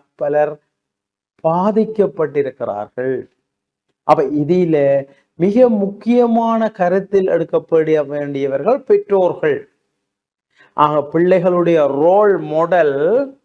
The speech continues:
அப்ப என்னுடைய ரோல் மாடல் என்னுடைய அப்பாவும் அம்மாவும். அப்ப என்னுடைய தந்தை அதிபராக இருந்தார், அம்மா டீச்சராக இருந்தார். அப்ப அவர்கள் நேரம் தவறாமை, குறித்த நேரத்துல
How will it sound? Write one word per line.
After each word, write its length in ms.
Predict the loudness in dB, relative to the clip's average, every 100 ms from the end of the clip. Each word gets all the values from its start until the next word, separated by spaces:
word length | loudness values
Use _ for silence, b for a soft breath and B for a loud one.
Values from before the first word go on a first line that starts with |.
| _ _ _ _ _ -6
அப்ப 120 | 0 0
என்னுடைய 340 | 2 2 4
ரோல் 280 | 4 2 2
மாடல் 340 | 0 -2 -2
என்னுடைய 320 | -2 -2 -2 -2 -4 -4
அப்பாவும் 520 | -4 -2 -2 -2 -2
அம்மாவும். 360 | -4 -6 -8 -12 _ _ _ _ _ _ _ _ _ _ _ -2
அப்ப 60 |
என்னுடைய 260 | 0 2 0
தந்தை 240 | 0 0 0
அதிபராக 480 | 2 0 2 0 0
இருந்தார், 380 | -2 -2 -2 -2
அம்மா 180 | -4 -6
டீச்சராக 520 | -6 -4 -4 -4 -4
இருந்தார். 460 | -4 -4 0 0 -2 -10 _ _ -2
அப்ப 120 | 0 2
அவர்கள் 400 | 2 2 0 -2 -6 _ _ -2
நேரம் 440 | 4 6 6 4
தவறாமை, 680 | 2 0 2 0 0 -2 -2 -2 -4 -8 -16 _ _ _ _ _ _ _ _ _ _ _ _ _ _ _ _
குறித்த 520 | 2 4 2 2 2 2
நேரத்துல 640 | 2 2 2 2 0 0